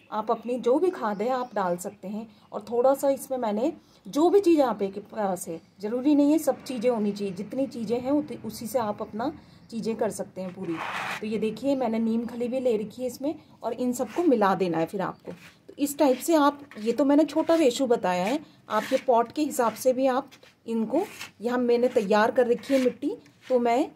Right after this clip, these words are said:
अ, उसको पूरा नहीं दिखाऊंगी, ये छोटा सा मैंने बनाकर बता दिया है। आप अपने गमले को इसी तरह से तैयार करिए। और देखिए, ये मेरे दो plant जो मैं अभी nursery से लाई थी, ये देखिए, ये मैं,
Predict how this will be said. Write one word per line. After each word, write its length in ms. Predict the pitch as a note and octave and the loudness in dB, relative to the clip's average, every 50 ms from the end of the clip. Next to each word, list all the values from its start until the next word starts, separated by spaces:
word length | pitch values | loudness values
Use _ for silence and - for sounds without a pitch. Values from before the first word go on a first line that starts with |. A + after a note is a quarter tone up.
| _ _ _ - _ _ _ - | _ _ _ -20 _ _ _ -8
अ, 300 | G#3+ G#3+ G#3+ G#3+ G#3+ - - | -4 -2 0 0 -2 -2 -4
उसको 340 | A3+ A3 - - C#4 D#4 E4+ - - | -6 -6 -4 -2 -2 -2 -2 -4 -8
पूरा 220 | - C4 C4 C#4 C#4+ | -4 2 4 4 6
नहीं 180 | C#4 C#4 C#4 | 6 4 2
दिखाऊंगी, 420 | A#3+ B3 - G#3+ A#3 A3 G#3+ A#3 D#4+ | 2 -2 -6 -6 -6 -6 -4 -2 -2
ये 140 | G#4 G#4 F4+ | 0 0 -2
छोटा 320 | D4+ - A#3+ G#3+ G3 A3 A3 | -4 -4 -6 -4 -2 -2 -4
सा 260 | A3 A#3 B3 B3 B3 B3 _ _ _ _ - | -2 0 -2 -2 -2 -6 _ _ _ _ -10
मैंने 180 | G#3+ G#3+ A3+ A3+ | -8 -6 -4 -2
बनाकर 440 | G#3+ A3 G3 F#3+ F#3+ F#3+ - B3 A#3+ | -2 -2 -2 -2 -4 -4 -4 -4 -4
बता 320 | G#3 G#3+ G#3+ G#3 G3+ G3+ F#3+ | -4 -4 -6 -4 -6 -6 -4
दिया 200 | G3+ A#3 D4 D#4+ | -2 0 0 0
है। 140 | F4 F4+ | 2 0
आप 180 | C#4+ A#3 A3+ - | 0 -2 -4 -6
अपने 240 | A#3+ A#3 - A3+ A3+ | -8 -8 -6 -6 -4
गमले 280 | G#3 G#3 G3 F#3+ G#3 | -4 -4 -4 -4 -6
को 140 | A3 - F4 | -4 -4 -6
इसी 200 | D#4+ - - C4 | -6 -6 -10 -12
तरह 220 | A3+ A3+ G#3+ G3+ G3 | -10 -8 -8 -8 -8
से 120 | - A3 | -8 -12
तैयार 380 | G3+ - G3 F3+ E3+ F3 E3+ E3 | -14 -12 -12 -10 -8 -8 -10 -10
करिए। 340 | - F3+ E3 E3 F3+ - - _ _ _ _ _ _ - | -10 -12 -12 -12 -12 -14 -16 _ _ _ _ _ _ -10
और 120 | - G#3+ | -10 -6
देखिए, 320 | - A3 A3+ A3 - C4+ C4 | -4 -4 -4 -4 -6 -10 -6
ये 140 | B3 C4 B3 | -6 -4 -2
मेरे 220 | B3 B3 A#3 B3 | -2 0 0 2
दो 200 | A3 A3 A3+ B3+ | 4 6 4 4
plant 360 | B3+ C4 C4 A3 G#3+ A3+ A3+ B3 | 6 4 2 2 0 -2 -4 -6
जो 140 | G#3+ A#3 A#3+ | -4 -4 -4
मैं 120 | A#3 A#3 G#3+ | -2 -4 -4
अभी 140 | G3 A3 | -4 -4
nursery 440 | A3+ G#3+ F#3+ F#3+ F3+ - - - A3+ | -4 -4 -6 -8 -10 -12 -10 -8 -8
से 140 | A3+ - C4 | -8 -6 -6
लाई 220 | A#3+ G#3+ F#3+ F3+ | -6 -4 -4 -4
थी, 180 | F3+ G3 C#4+ G4+ - - _ _ _ _ _ - | -4 -4 -6 -8 -8 -12 _ _ _ _ _ -6
ये 160 | F#3 G#3+ G3+ | 0 0 2
देखिए, 360 | E3+ F3+ E3 - - F#3+ F3 - _ _ _ - - - - - - - - - - - - - - _ _ _ - - - - - - G#3+ G3 | 2 2 -2 -4 -10 -18 -18 -18 _ _ _ -18 -16 -16 -14 -14 -14 -14 -16 -18 -18 -20 -20 -20 -20 _ _ _ -20 -20 -20 -16 -14 -12 -8 -4
ये 200 | G#3 A#3+ B3+ C4 | -2 0 2 2
मैं, 380 | C4 B3+ A#3+ A#3 B3 C4+ D#4 | 2 2 2 0 0 -2 -4